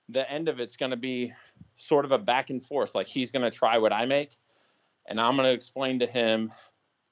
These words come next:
how those flavors came about, you know, a story about my background that got that piece of chicken to where it is, and vice versa. So it's gonna be a, a kinda, a kind of a cool situation,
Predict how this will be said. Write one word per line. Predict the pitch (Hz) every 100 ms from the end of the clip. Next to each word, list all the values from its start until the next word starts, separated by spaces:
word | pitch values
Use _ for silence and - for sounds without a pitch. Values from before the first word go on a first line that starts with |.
| _ -
how | - 139 131
those | 127 123
flavors | - 120 117 107 104
came | - 117
about, | 110 98 104 120 _ _ _ _ _
you | 113
know, | 107 98 92 _ _ -
a | 101
story | - 131 127
about | 120 117
my | 110 117
background | 113 113 - 107 107 104
that | 98 92 - _ _ _ 131
got | 135 131
that | 120 -
piece | 131 -
of |
chicken | 107 127 123 117
to | 110
where | 107 101
it |
is, | 98 101 104 - _ _ -
and | 110
vice | 104 101 -
versa. | 107 - 90
So | - 104
it's | 107
gonna | 165 151
be | 147
a, | 135 -
a | 127
kinda, | 151 135 127 -
a |
kind | - 151
of | 127
a |
cool | 120 147 135 127
situation, | - 135 131 120 123 131